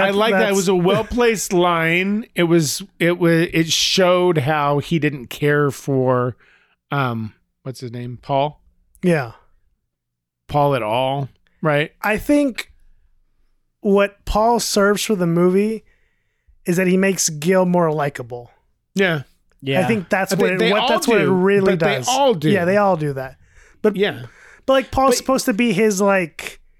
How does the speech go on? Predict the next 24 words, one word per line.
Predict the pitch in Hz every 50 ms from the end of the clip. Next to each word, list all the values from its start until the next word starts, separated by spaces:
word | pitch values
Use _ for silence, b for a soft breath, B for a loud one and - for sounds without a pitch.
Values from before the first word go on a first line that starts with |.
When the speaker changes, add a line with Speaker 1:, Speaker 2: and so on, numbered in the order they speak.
| _ _ _ _ _ _ _ _ _ _ _ _
Speaker 2:
his, | _ - 190 190 185 175 160 160 165 190 - _ _ _ -
not, | 240 240 - - -
I | 240 240
guess, | 240 -
competition | - - 180 185 175 - 151 - - 196 202 196 - - 180
in | 170 165 165
a | 156
way. | 151 147 147 147 156
That | 165 180 175 - _
person | - 214 226 202 - - 196 185
who's | 160 185 175 160
pining | - - - 196 196 185 185 180
over | 180 180 175 170 175 165
his, | 151 170 165 156 151 139
his | 139 123 156 151 -
fiance, | - 175 165 180 190 202 202 180 - - 165 151 156 156 147 b b b b b b b b b b
he | - - 247 247 254
instantly, | 214 214 220 214 - - - 214 196 190 185 185 180 175 170 165 151 - _ _ _ _ _ _ _ _ _ _ _ _ _ _ _ _ _ _ _ _ -
'cause | 175 202 233
I | 240
was | 254 262 254
watching | 247 247 240 - 247 233
this | 214 196 -
movie, | 185 196 185 185 170 170 165 175 185